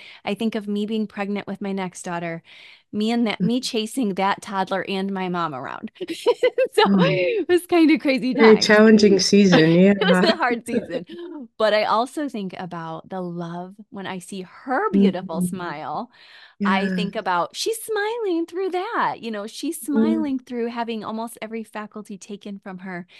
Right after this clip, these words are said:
Speaker 1: And that was
Speaker 2: Mm.
Speaker 1: just who she was. So even my daughter and many who met her post-stroke, they helped
Speaker 2: Mm.
Speaker 1: me to see her glorious beauty shining through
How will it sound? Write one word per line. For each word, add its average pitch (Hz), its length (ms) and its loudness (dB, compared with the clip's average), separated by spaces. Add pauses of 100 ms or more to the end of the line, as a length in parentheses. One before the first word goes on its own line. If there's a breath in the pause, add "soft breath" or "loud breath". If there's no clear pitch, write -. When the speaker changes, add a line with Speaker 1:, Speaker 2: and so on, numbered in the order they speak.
(260 loud breath)
Speaker 1:
And 220 160 -2
that 202 120 0
was 202 140 4
Speaker 2:
Mm. 196 40 -4
Speaker 1:
just 190 200 -8
who 196 120 -16
she 190 200 -12
was. 170 280 -10
So 196 180 -12
even 233 260 -6
my 220 140 -8
daughter 202 420 -10
and 196 140 -8
many 185 220 -10
who 190 120 -14
met 180 220 -12
her 175 140 -16
post-stroke, 170 680 -14 (400 soft breath)
they 185 140 -6
helped 202 340 4
Speaker 2:
Mm. - 40 -20
Speaker 1:
me 180 120 -4
to 175 100 -6
see 160 420 -12 (380)
her 190 80 -10
glorious 160 760 -10
beauty 160 380 -12
shining 143 440 -14
through 110 440 -16